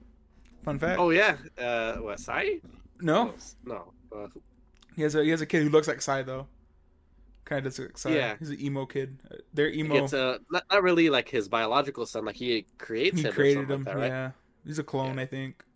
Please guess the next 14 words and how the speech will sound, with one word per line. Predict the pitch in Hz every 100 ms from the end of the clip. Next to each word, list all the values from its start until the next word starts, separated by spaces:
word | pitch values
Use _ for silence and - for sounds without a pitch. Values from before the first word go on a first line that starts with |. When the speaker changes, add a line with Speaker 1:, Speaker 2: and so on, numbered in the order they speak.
| _ _ _ _ _ _ -
Speaker 2:
Yeah. | 123 107 95 _ _
Speaker 1:
Anyway, | - 160 139 131 131 127
enough | 139 202 240
about | 202 269 254
<laughs> | 226 196
Boruto | 208 196 180 208 214 185 190 175 156 135 - -
Speaker 2:
<laughs> | - - _ -
Speaker 1:
and | 165
Naruto, | 170 175 170 170 151
Jay. | 147 147 151 147 143
Now | 180
that | 202
we're | 190
done | 165 180 180 175